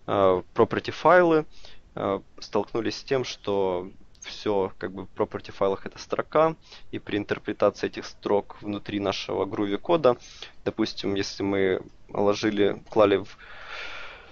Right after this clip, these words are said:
в Spring Cloud boolean value, нам возвращалась строка, и мы говорили, что давай-ка сделаем нам из неё boolean, а, а любая непустая строка в Groovy это true,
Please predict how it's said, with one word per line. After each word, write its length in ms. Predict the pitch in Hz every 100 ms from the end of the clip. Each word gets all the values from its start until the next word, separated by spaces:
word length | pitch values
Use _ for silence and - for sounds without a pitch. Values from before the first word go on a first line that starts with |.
| - - - -
в 460 | 131 123 120 113 110 -
Spring 300 | - 117 113
Cloud 420 | - 107 104 104 - -
boolean 420 | 117 113 110 113
value, 320 | 170 185 151
нам 140 | 110 101
возвращалась 480 | 104 107 - 107 -
строка, 600 | - 117 - 160 180 185 - - -
и 140 | 113
мы 200 | 110 110
говорили, 380 | 110 104 104 101
что 420 | - - 98 95 - - -
давай-ка 520 | 104 95 104 120 - 98
сделаем 460 | 107 104 104 - - -
нам 240 | 113 104
из 160 | 101 -
неё 180 | 104 104
boolean, 460 | 151 190 147 135 - - - - 104
а, 160 | - -
а 160 | 110
любая 360 | 104 110 120 117
непустая 440 | 104 - - 104 101
строка 320 | 101 98 98
в 80 | 117
Groovy 320 | 151 170 110
это 180 | 95 -
true, 340 | - - 190